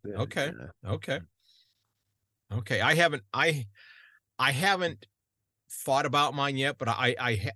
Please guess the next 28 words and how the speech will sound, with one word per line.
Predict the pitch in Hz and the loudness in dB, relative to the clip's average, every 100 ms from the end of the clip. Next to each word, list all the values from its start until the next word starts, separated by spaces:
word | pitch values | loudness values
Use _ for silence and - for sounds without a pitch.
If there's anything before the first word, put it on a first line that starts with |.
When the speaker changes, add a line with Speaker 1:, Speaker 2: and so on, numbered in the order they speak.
| - | -2
Speaker 2:
I, | 117 | 0
I'll | 110 110 | 2 0
tell | - 131 | 0 2
you | 113 107 | 2 2
off | 110 107 101 | 2 2 2
air, | 95 90 | 0 0
but | 95 | 0
I | 104 | 2
ha-, | 104 117 | 2 2
I | |
have | 117 127 | 2 4
a | 117 | 2
very | 104 117 120 113 | 2 2 2 0
bold | 92 82 117 123 107 | -2 0 2 2 0
prediction | 117 113 104 110 | -2 -2 -2 -2
on | 104 | 0
a | |
team | 98 123 | -2 -2
that | 107 101 | 0 0
I | |
think | 110 104 | 0 -2
is | 101 | -2
gonna | 107 98 | 0 0
drop | 98 95 98 101 | 0 0 0 0
out | 90 | -4
of | 85 | -6
the | 87 73 | -8 -10
eight | 67 - | -12 -16